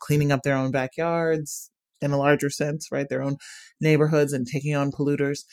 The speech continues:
um, but who are under-resourced. That, that's a distortion, right? That's not strategic. That's not smart.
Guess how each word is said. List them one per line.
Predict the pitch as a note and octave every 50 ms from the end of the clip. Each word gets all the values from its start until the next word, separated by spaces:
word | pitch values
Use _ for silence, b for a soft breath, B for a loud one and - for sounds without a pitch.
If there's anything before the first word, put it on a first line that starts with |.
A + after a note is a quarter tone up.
| B B B B B
um, | - D#3 D3 C3+
but | A#2+ D#3 D3
who | C#3+ D3+ D3
are | C#3+ C#3+ -
under-resourced. | C#3 D3 C#3 C#3+ C3+ C#3+ F#3+ C#4+ - - D#3+ D#3 C3+ - - - - _ _
That, | - E3 D#3 - -
that's | D3+ E3 E3+ F#3+ G3 -
a | F#3+
distortion, | F3 F3 - - F#3+ G3+ D4 G4 - - - - - A2+ _ -
right? | C#3 C#3+ C#3
That's | - D3 D3 -
not | E3 D#3+ G3 G#3+
strategic. | - - D#3+ - - D3+ C3 - B2+ B2 - -
That's | B2+ C3 -
not | - C3 D3 F#3 F3+ -
smart. | - - - - B2 - - -